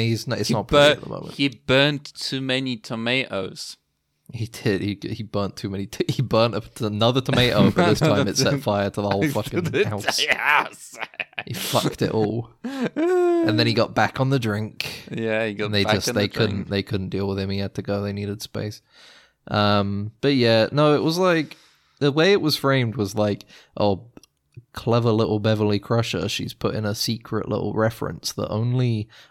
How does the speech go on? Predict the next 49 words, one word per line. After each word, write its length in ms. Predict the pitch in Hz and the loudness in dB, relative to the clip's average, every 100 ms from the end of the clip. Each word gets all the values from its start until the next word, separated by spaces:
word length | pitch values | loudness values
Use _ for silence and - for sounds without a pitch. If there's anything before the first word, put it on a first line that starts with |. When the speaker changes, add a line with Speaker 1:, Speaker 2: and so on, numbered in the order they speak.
| - | -4
Speaker 1:
only 260 | 127 143 | -2 0
the 120 | 113 98 | 0 0
bridge 360 | 107 123 131 | 0 0 0
crew 380 | - 101 - - | -6 -6 -6 -8
of, 260 | - - - _ - - - | -12 -14 -20 _ -12 -10 -8
of, 220 | 104 87 | -10 -8
uh, 240 | 87 85 | -6 -6
of 160 | - 170 | -6 -8
the 100 | - | -4
Enterprise 540 | 123 - 120 113 98 | -4 -2 0 0 0
D 320 | 92 117 104 98 | 0 -2 -2 -4
twenty-five 500 | 110 110 104 107 107 | -4 -4 -2 -2 0
years 220 | 110 107 | 0 0
ago 180 | 104 98 | -2 -4
would 140 | 85 | -4
understand 800 | - 104 107 - 113 110 - - _ | -4 -6 -4 -2 -2 -4 -8 -14 _
and 120 | - | -12
be 60 | - | -6
able 140 | 101 | -6
to 280 | - - 104 - - - _ | -6 -6 -6 -8 -18 -20 _
work 340 | 110 104 101 | 2 2 2
out 200 | 110 104 | 2 2
Speaker 2:
E-, 180 | - - | -2 -4
Speaker 1:
how 100 | 107 | -4
to 180 | - 120 | 0 2
break 40 | 101 | 2
Speaker 2:
except 180 | 101 139 | 2 0
Speaker 1:
this 100 | - | 0
codec." 60 | - | 2
Speaker 2:
for, 500 | 117 117 107 104 98 _ | 4 6 4 2 -4 _
except 360 | 104 - 123 - | -4 -2 -4 0
Speaker 1:
But 60 | |
Speaker 2:
for 40 | 113 | 0
Speaker 1:
it's 140 | - | 2
like, 200 | 113 104 90 98 98 - 190 | 4 4 4 0 -6 -14 -2
Speaker 2:
Picard. 320 | 104 104 104 - | 0 0 -2 -4
<laughs> 160 | _ - | _ -8
Speaker 1:
except 260 | 107 117 95 | -2 -2 -2
for 60 | |
Picard, 320 | 101 107 104 | -4 2 2
obviously. 360 | 98 - - - - - | 2 -4 -8 -12 -14 -4
But 80 | 139 | -2
it's 140 | 135 | 2
Speaker 2:
Yeah. 60 | 139 | 2
Speaker 1:
like, 340 | 127 147 - _ _ _ _ _ _ _ | 2 0 -12 _ _ _ _ _ _ _
wouldn't 240 | 139 175 170 | 0 0 2
there 100 | 160 | 0
be 220 | 143 139 | 4 4
like, 580 | 131 123 110 - - | 6 4 4 0 -10